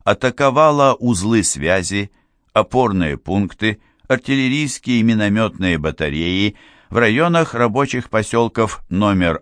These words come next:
один, номер два, номер четыре, номер пять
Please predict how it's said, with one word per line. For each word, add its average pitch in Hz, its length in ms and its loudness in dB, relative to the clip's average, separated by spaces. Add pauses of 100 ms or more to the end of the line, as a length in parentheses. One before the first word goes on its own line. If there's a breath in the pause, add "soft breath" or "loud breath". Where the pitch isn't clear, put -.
один, 80 580 0 (360 soft breath)
номер 92 500 0
два, 78 420 0 (320)
номер 92 420 2
четыре, 87 840 -2
номер 85 500 0
пять 87 500 0